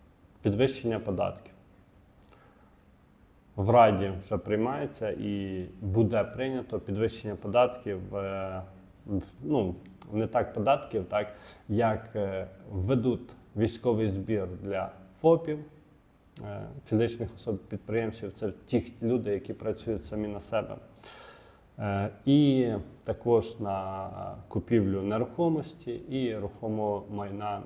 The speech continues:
ну, автівок тільки нових, так. Ну, там дуже великі суми, але тим не менше через то,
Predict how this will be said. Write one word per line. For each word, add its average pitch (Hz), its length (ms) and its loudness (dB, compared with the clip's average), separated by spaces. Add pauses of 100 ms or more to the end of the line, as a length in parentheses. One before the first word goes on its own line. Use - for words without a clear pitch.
ну, 107 180 -6
автівок 95 460 -6 (120)
тільки 104 260 -6
нових, 98 560 0
так. 98 200 -6 (600)
Ну, 113 120 2
там 110 260 4
дуже 95 220 2
великі 92 380 -4
суми, 165 420 2 (1080)
але 113 280 8
тим 117 240 2
не 117 60 4
менше 117 640 0
через 101 800 2
то, 147 340 8